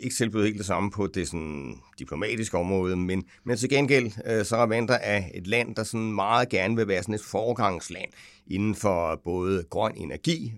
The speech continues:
og inden for, øh, digitalisering, I T og den slags der.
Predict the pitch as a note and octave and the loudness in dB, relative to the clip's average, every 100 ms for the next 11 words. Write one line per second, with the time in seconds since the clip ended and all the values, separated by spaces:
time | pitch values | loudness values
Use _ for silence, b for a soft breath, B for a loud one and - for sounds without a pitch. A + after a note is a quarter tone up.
0 | - F#2 F2 G2 F#2 G2 F#2+ F2 E2 D2+ | -2 -2 0 -2 0 2 4 4 0 -2
1 | D#2 - F2+ - - C2 - - - G2 | -6 -8 -8 -8 -8 -4 0 0 2 -2
2 | F#2+ - G2 - E2+ D2+ D#2 - D#2 - | -2 -6 -6 -4 -4 -6 -10 -8 -8 -8
3 | D#2 | -10